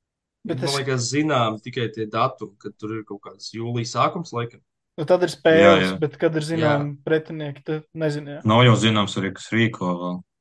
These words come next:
Speaker 3: Nu, tur
Speaker 1: Arī. Kas
Speaker 2: Nu,
Speaker 1: Jānis
Speaker 2: labi,
Speaker 1: Čēnoks
Speaker 2: īstenībā
Speaker 1: teica, ka Latvija,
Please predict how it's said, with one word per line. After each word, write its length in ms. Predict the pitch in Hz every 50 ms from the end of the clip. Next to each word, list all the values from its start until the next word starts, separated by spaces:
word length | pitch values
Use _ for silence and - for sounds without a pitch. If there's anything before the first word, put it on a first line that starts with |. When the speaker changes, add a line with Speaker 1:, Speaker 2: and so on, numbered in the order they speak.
| _ _ _ _ _ _ _ _ _ _ _ -
Speaker 3:
Nu, 140 | 104 104 101
tur 240 | 95 - 98 95 90 92
Speaker 1:
Arī. 300 | 143 135 139 147 151 151 156 - _ _ _ _ _ _ _ _ _ _ _ _ _ _ _ _ _ _ _ _ _ _ _ _ _ _ _ _ _ _ - -
Kas 120 | 170 151
Speaker 2:
Nu, 80 | 143 -
Speaker 1:
Jānis 80 | 160 156
Speaker 2:
labi, 160 | 156 - 190
Speaker 1:
Čēnoks 160 | 202 220 226
Speaker 2:
īstenībā 240 | 220 180 151 131 214
Speaker 1:
teica, 240 | 208 196 - - -
ka 140 | - 190 180
Latvija, 560 | 180 185 190 190 - 190 185 185 175 170